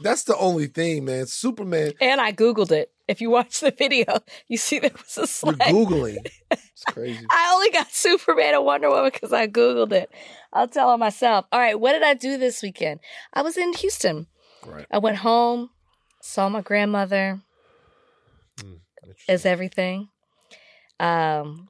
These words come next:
Speaker 2: kicked it with my aunts, uncles, and cousins. Brian was there too.
Speaker 1: Mm-hmm.
Speaker 2: Had a good time in H, H-Town. I was just there for my grandmother. Didn't see anybody but grandmother and whoever came by the house.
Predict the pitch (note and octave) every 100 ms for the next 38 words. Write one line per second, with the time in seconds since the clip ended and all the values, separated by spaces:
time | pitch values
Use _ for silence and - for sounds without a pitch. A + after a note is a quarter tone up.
0 | - G3+ - G3 F#3+ - G#3 G3 F#3+ -
1 | F#3 - G3+ F#3 F#3 G#3 G3 G3 G3+ G3+
2 | - F3+ F#3 G3 G3 F#3 G3+ G3 G3 G3+
3 | G#3 B3+ - _ _ _ G#2+ F#2 F#2 F2+
4 | G#3 G#3 A#3 A#3 C4 C4 D4+ D#4 - -
5 | _ _ B3 - - F#3 F3 F3 - -
6 | - _ _ F3 G3 - G3+ F#3 E3+ D#3+
7 | D#3 D#3+ - E3 F3 F3+ F3 F3 E3 D3+
8 | - E3+ E3 E3 E3 E3 - D3 D#3+ D#3
9 | D#3 - D#3 D3+ C#3+ C#3 - - -